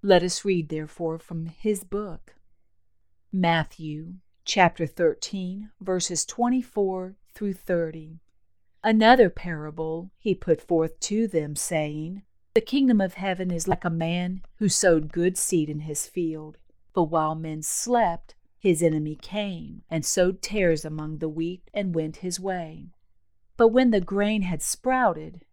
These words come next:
and produced a crop, then the tares also appeared. So the servants of the owner came and said to him, 'Sir, did you not sow good seed in your field?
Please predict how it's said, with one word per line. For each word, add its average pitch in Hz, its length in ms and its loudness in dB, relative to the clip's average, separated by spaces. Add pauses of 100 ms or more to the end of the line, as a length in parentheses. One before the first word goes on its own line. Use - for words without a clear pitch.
(160)
and 165 200 -4
produced 156 600 0
a 143 60 -12
crop, 185 600 -2 (280)
then 170 160 2
the 160 80 4
tares 185 420 -2
also 175 480 4
appeared. 156 640 -12 (460)
So 233 200 8
the 214 120 4
servants 202 720 -2
of 170 100 -4
the 165 180 2
owner 165 320 -2
came 165 640 -10
and 151 160 -12
said 151 360 -2
to 170 260 -2
him, 156 420 -8 (300)
'Sir, - 600 -4 (180)
did 214 180 2
you 226 80 2
not 262 260 2
sow 240 300 2
good 202 300 4
seed 220 280 -2
in 185 120 -2
your 156 140 -6
field? 208 600 -6